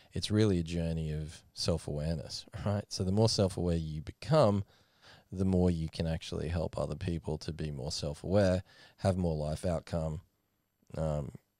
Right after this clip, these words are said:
create the, the real benefit that almost every advisor I've ever spoken to is really actually fulfilled by, rather than, you know, the more surface level stuff as well.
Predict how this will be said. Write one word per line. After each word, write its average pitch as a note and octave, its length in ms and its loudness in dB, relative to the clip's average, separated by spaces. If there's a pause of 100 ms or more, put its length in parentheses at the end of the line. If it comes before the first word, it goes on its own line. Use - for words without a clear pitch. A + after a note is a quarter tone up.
create F2 420 4
the, E2+ 360 -2 (180)
the G#2 100 2
real G2 320 6
benefit F2 580 -2
that F2 160 -4
almost F#2+ 420 2
every E2 220 -2
advisor D#2 480 -2
I've D#2 120 -4
ever D2+ 180 -4
spoken D#2 540 -6
to D#2 320 -6
is E2 180 -4
really D#2+ 480 -4
actually D2+ 400 -8
fulfilled D2 460 -8
by, A#1 280 -6 (400)
rather D#2 400 -2
than, D2 360 -6 (340)
you E2 140 -4
know, D2 120 -4
the D#2 120 -6
more D2 200 -6
surface D2 460 -8
level D2 240 -10
stuff - 380 -10
as E2 180 -12
well. D2 300 -8